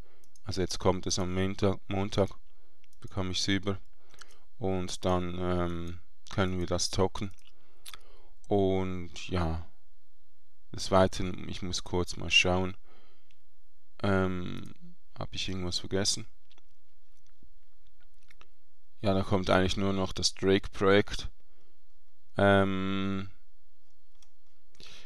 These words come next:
ich werde im Drake-Projekt wieder auf die normale Welt, also auf,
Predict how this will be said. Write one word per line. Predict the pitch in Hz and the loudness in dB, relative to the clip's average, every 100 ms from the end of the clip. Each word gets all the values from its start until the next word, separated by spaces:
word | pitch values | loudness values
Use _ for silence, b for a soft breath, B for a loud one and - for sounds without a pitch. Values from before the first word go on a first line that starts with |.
| B B | B B
ich | - 107 | 0 4
werde | 117 113 113 - 110 104 104 - - - - - - - - - - | 10 12 12 10 10 10 6 2 -4 -4 -4 -4 -4 -4 -4 -4 -4
im | 104 | -2
Drake-Projekt | - 104 101 - 98 92 - | 6 8 8 8 8 8 4
wieder | 98 95 92 82 | 2 4 4 4
auf | 92 | 2
die | - | 0
normale | 90 92 90 95 98 95 | 0 2 6 8 8 6
Welt, | 98 - - | 6 2 0
also | 95 92 | 2 2
auf, | 82 | 0